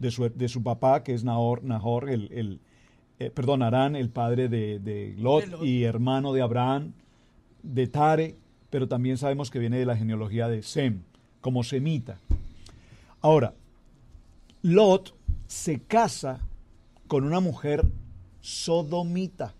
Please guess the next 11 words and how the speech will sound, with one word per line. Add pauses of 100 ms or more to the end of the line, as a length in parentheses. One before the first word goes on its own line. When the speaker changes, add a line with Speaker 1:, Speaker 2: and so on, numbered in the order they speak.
(960)
Speaker 1:
Esa
mujer
sodomita (440)
es
una
mujer
que
tiene
una
conexión
genética